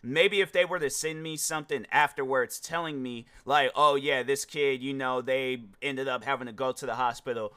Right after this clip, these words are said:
or the person in that, um, with the car flipped, they ended up dying, then I'm like, "Okay, then maybe, just maybe."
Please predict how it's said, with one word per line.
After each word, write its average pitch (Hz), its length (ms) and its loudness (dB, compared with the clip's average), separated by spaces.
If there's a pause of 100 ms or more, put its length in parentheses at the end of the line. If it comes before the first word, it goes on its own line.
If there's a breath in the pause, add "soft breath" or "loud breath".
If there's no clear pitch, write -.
(120 loud breath)
or 147 140 -2
the 135 80 -2
person 143 400 -6
in 135 140 -4
that, 131 300 -4
um, 127 280 -2
with 131 100 -4
the 120 140 -4
car 131 300 0
flipped, 135 340 -6
they 131 220 0
ended 131 340 -6
up 117 180 -4
dying, 117 380 -6 (180 soft breath)
then 180 160 0
I'm 180 160 4
like, 160 260 2
"Okay, 135 460 2 (160 soft breath)
then 156 240 -4
maybe, 127 480 0 (100)
just 180 300 -2
maybe." 139 480 -6